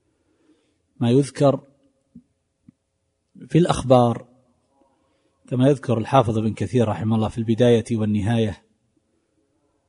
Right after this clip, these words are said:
وغيره، القادة الكبار الذي يقود جيوش المشرق يدخل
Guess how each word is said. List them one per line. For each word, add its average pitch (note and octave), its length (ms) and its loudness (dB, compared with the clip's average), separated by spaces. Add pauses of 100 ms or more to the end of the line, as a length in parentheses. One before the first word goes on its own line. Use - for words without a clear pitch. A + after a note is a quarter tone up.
(320)
وغيره، A#2 760 2 (1200)
القادة C3+ 440 2
الكبار C3+ 480 0
الذي A#2 240 -2
يقود A#2+ 280 0
جيوش B2+ 340 2
المشرق B2 600 0 (1900)
يدخل A#2 680 -2